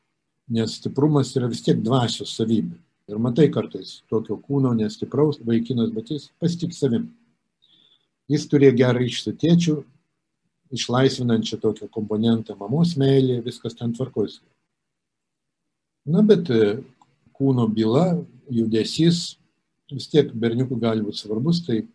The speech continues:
tėtis, tik tas, kurio temperamentai skiriasi, turėtų sekti, kas jo sūnui tinka. Galbūt tikrai jis to nebūtinai ten tą kamuolį spardys arba, žinot, bu-, ir kažką tokio darys. Galbūt,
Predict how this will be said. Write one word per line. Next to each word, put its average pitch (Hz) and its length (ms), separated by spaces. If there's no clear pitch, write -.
tėtis, 127 480
tik - 180
tas, - 200
kurio 113 420
temperamentai 113 640
skiriasi, 131 360
turėtų 120 300
sekti, - 400
kas 113 240
jo 104 120
sūnui 107 340
tinka. 117 440
Galbūt 113 380
tikrai 127 240
jis - 160
to 104 140
nebūtinai 113 480
ten 104 200
tą 101 120
kamuolį 107 400
spardys 104 640
arba, 104 320
žinot, 104 260
bu-, 107 220
ir 113 180
kažką 113 340
tokio 113 200
darys. - 360
Galbūt, 101 400